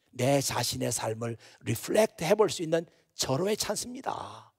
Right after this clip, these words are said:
이보다 좋은 기회가 어디 있어요? 여러분, 그 bird's eye view란 말 들어보셨죠?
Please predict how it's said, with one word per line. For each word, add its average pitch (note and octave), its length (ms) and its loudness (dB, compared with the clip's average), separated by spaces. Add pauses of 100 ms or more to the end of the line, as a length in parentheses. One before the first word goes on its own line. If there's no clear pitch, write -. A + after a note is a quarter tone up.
(140)
이보다 C4+ 340 4
좋은 A3 280 8
기회가 F#3 340 4
어디 D3 140 -4
있어요? - 260 -10 (4000)
여러분, C#3 360 8
그 C3+ 480 6 (540)
bird's D#3+ 600 12
eye B2+ 460 4
view란 D#3+ 540 2
말 C#3 180 2
들어보셨죠? C#3+ 880 2